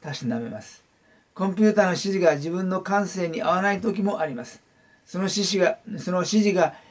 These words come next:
いい結果につながる時ももちろんありますが、全面的に信用するようになると、いつの間にか自分をなくしてしまいます。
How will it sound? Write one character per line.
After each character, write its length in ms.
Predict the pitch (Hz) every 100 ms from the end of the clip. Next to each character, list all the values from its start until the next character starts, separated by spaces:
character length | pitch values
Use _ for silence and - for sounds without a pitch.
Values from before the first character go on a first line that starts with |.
| -
い 160 | 214
い 40 | 202
結 240 | 214 208
果 160 | 202 185
に 100 | 160
つ 160 | -
な 140 | 180 185
が 100 | 190
る 80 | 185
時 300 | 208 196 190
も 240 | 208 - - _ -
も 160 | 180
ち 140 | 175 226
ろ 120 | 226
ん 80 | 208
あ 80 |
り 80 | 175
ま 120 | 165
す 100 | 151
が、 220 | 156 180 - _ _ _ 190
全 260 | 180 180
面 220 | 175 175
的 180 | 180 175
に 160 | 180 180
信 220 | - 175
用 120 | 175
す 160 | 165 175
る 100 | 170
よ 120 | 180
う 40 | 175
に 40 |
な 160 | 170 190
る 80 |
と、 360 | 180 233 226 - _ _ _ _ -
い 80 | 151
つ 140 | -
の 140 | 170
間 140 | 160 160
に 80 | 156
か 160 | 160
自 140 | 143 147
分 260 | 165 175
を 100 | 190
な 160 | 170 160
く 180 | - 247
し 100 | -
て 240 | - 220
し 180 | - -
ま 160 | 120 110
い 100 | -
ま 120 | -
す。 300 | - -